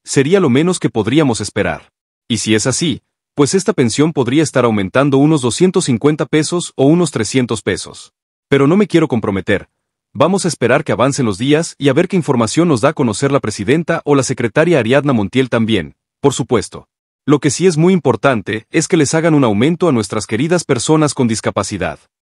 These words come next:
Porque esa pensión sí está muy pequeña y todos ellos necesitan este gran apoyo.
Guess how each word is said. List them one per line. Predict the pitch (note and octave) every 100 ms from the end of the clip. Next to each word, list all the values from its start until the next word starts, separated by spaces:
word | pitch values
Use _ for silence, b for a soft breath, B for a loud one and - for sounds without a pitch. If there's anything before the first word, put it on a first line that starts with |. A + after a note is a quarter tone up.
| _ -
Porque | C#3+ - D#3
esa | F3
pensión | F3+ A#2 - C#3 E3+
sí | A#2+
está | A2
muy | A2 C#3+
pequeña | D#3 C3 D#3+ G2 F2 -
y | B2+ C3
todos | F3+ F#3 -
ellos | D#3 E3+
necesitan | C#3+ B2+ A#2 F3 E3 C#3+
este | A#2+ B2
gran | G#2+ A#2
apoyo. | G#2+ G#2 E2 D2